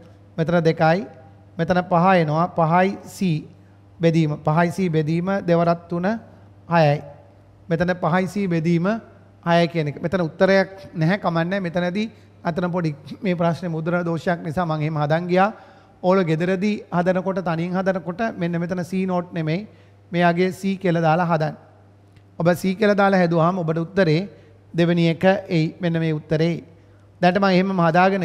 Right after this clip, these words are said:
ගියා මේ රූප සටහනේ පොඩි ප්‍රින්ටිං මිස්ටේක් එකක්. එතන සී නෝට් නිසා. ඔබ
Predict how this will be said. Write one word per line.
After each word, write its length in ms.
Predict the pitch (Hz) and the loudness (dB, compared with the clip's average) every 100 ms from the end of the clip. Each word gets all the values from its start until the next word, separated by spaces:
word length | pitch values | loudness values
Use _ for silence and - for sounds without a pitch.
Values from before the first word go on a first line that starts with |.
| 151 | 0
ගියා 200 | 180 196 | 0 0
මේ 100 | 170 | -2
රූප 120 | 160 160 | -4 -4
සටහනේ 380 | 185 170 170 165 | -4 -2 -2 -2
පොඩි 140 | 160 151 | -4 -6
ප්‍රින්ටිං 320 | 147 156 170 | -6 -6 -6
මිස්ටේක් 340 | 165 - 170 - | -6 -4 -4 0
එකක්. 260 | 180 180 160 | -2 -2 -6
එතන 180 | 156 185 190 - - _ | -4 -4 -6 -18 -20 _
සී 160 | - 160 | -4 -2
නෝට් 240 | 156 165 | -2 -4
නිසා. 260 | 175 147 - - _ _ _ | -6 -8 -10 -18 _ _ _
ඔබ 80 | - | -4